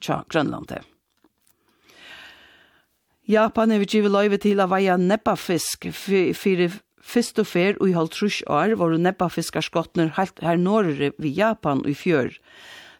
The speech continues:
Tvøstu var selt á uppboði í desember. Og det var ikkje bøylet,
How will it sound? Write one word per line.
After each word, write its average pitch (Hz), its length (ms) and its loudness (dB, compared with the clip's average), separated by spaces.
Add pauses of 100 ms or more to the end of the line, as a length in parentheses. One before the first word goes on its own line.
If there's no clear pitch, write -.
Tvøstu 190 400 0
var 156 120 0
selt - 280 -2
á 135 60 0
uppboði 156 480 0 (100)
í 143 120 0
desember. 165 580 0 (540)
Og 202 80 -2
det 247 160 2
var 180 160 0
ikkje - 160 -8
bøylet, 214 560 0